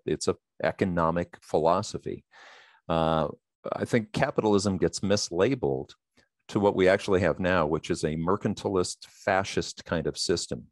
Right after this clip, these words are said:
where you have government, uh, you know, lo-, look at Tesla.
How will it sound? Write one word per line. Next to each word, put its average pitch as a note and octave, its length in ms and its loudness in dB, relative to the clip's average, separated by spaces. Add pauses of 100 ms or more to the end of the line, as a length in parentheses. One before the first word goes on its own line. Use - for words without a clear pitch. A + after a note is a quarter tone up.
where E2+ 260 0
you E2 160 2
have E2 440 0 (420)
government, F#2 680 2 (400)
uh, D2+ 380 0
you D3+ 120 -4
know, F#2 220 -4
lo-, - 260 0
look A#2+ 220 2
at - 100 -2
Tesla. F2 480 -4